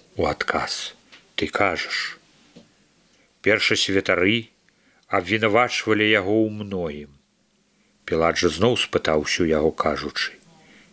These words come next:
«Ты нічога не адказваеш? Глядзі, як шмат цябе абвінавачваюць». Ісус жа больш нічога не адказваў,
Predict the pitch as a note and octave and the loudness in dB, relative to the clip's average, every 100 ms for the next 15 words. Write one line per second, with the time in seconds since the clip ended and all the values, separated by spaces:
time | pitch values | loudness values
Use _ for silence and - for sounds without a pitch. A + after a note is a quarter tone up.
0 | - E2+ D#2 D#2 - F#2+ E2+ E2+ E2 D#2 | -6 -6 -4 -4 4 6 4 2 0 -2
1 | - E2+ F#2+ F#2+ A#2 B2+ G2 - - - | -2 0 2 2 4 4 2 -4 -8 -16
2 | _ _ D#2+ D#2 G#2 B2+ A#2+ C#3 D3 D#2 | _ _ -12 -2 2 2 2 2 2 0
3 | - _ _ _ _ _ - D#2+ - - | -8 _ _ _ _ _ -12 -6 -4 -4
4 | E2 F#2+ F#2+ - F#2+ F2 F#2+ G2 F2+ G2 | -2 -4 -4 -4 -4 0 2 2 0 0
5 | G2+ G2+ D3+ - - E2+ D#2 D2+ - - | 2 2 2 -2 -8 -6 -6 -6 -10 -10
6 | - _ _ _ _ _ _ _ - _ | -14 _ _ _ _ _ _ _ -20 _
7 | _ _ _ _ - - F#2+ - G2 E2+ | _ _ _ _ -10 -2 0 4 4 4
8 | E2+ E2 E2 E2 - F#2 - - D#2+ D#2 | 4 4 6 6 4 0 0 2 2 0
9 | D#2 D#2 - D#2 D2 - | -4 -8 -4 -4 -4 -8